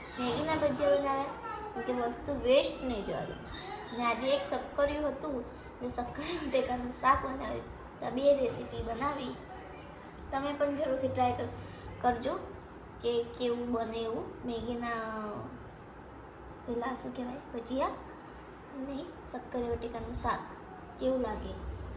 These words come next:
અને જો તમે બનાવો અને તમને સારું લાગે તો મને જરૂરથી કમેન્ટ કરજો કેવું લાગે તું તું શાક.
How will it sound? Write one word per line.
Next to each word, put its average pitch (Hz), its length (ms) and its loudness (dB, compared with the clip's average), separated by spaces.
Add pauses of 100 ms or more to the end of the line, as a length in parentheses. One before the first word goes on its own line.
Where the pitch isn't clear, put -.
(100)
અને 220 160 -4 (680)
જો 294 120 6
તમે 320 280 4
બનાવો 269 480 4
અને - 460 -6
તમને 247 180 0
સારું 247 280 2
લાગે 220 280 2
તો 247 120 -4
મને 214 220 -4
જરૂરથી 233 380 -2
કમેન્ટ 233 380 -4
કરજો 240 220 -2 (880)
કેવું 233 240 4
લાગે 214 260 2
તું 240 280 -4
તું 240 100 -4 (440)
શાક. 240 180 2